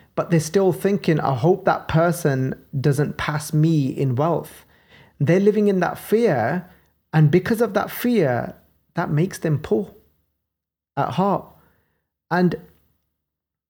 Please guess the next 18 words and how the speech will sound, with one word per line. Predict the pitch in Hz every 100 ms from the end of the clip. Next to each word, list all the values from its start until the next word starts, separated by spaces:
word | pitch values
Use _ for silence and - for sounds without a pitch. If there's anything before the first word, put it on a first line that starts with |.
| _ _
so | - 170
in | 175 170
that | 151 226 180
way, | 143 131
Maharaj | 131 147 208 180
saying | 147 143 127 123
the | 120
true | - - 185 220
person | - 139 - 123
that | 123 120
is | 131 113 - - - _ -
rich | 110 120 208 - - - - _ _ _ _ -
is | 135 123 -
even | 180 202
if | 202 -
somebody's | - 151 139 131
a |
kiri, | 120 - 175 196 123 113 -